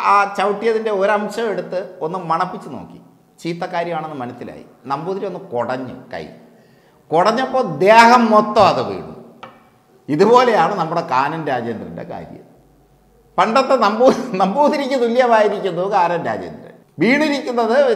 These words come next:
ചില്ലറ കാര്യത്തിലല്ല പാർട്ടി വീണിരിക്കുന്നത്. കാനൻ രാജേന്ദ്രൻ എന്നാൽ സി പി ഐയുടെ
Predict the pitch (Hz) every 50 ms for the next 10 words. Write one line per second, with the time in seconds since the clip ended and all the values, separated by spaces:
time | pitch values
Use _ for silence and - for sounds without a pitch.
0 | 190 - 202 208 240 254 254 233 - 202 190 190 202 196 196 180 143 127 117 101
1 | 90 - 113 127 139 135 - 151 131 113 104 95 98 90 87 78 80 76 78 78
2 | - - - - - _ _ _ _ _ _ _ _ _ _ _ - 131 151 185
3 | 208 214 208 220 214 214 214 226 220 226 226 214 226 226 220 226 262 269 220 -
4 | 214 226 202 - - 226 233 214 202 190 208 214